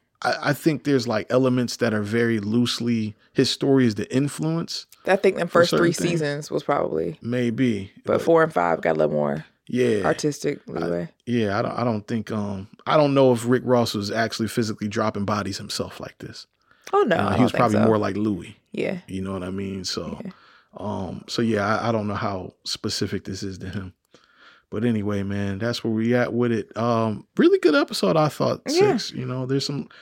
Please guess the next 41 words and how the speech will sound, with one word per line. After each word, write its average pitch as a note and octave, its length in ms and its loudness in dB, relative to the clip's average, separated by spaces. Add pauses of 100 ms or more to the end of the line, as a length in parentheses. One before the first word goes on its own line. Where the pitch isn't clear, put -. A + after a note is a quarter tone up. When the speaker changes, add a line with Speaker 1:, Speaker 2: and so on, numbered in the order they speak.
(240)
Speaker 1:
you, D#3 120 2
you, E3 220 0
you E3+ 180 2
hit F#3 160 8
me D#3+ 60 0
with D#3 140 4
some C#3+ 140 -2
good C3+ 180 6
insights. B2 600 -2 (400)
Speaker 2:
I A#3 60 -2
Speaker 1:
Some B3+ 80 -2
Speaker 2:
do D4+ 60 2
what A3+ 100 6
I E3+ 60 4
Speaker 1:
good, E3+ 80 -6
Speaker 2:
can. E3+ 580 -4
Speaker 1:
yeah, G#2+ 60 -8
some B2+ 180 -8
good B2+ 200 -2
Speaker 2:
You A3+ 100 -2
be - 40 -8
trying G#3 160 0
to F#3+ 60 0
Speaker 1:
insights. F#3+ 200 0
Speaker 2:
argue F3+ 140 -6
me G3 120 -6
all F3+ 140 -6
the - 60 -16
time. F#3+ 240 -10 (200)
Speaker 1:
Yeah, A2 180 -6
that's A2 220 -8
what C#3 100 -6
we G#2+ 100 -2
do, G2 200 -4
man. F#2+ 300 -8 (180)
Speaker 2:
It, B3 140 -10 (100)
it D4+ 80 -2
don't C4+ 160 0
have D#3+ 200 -8
to - 120 -20
be. D#3+ 180 -16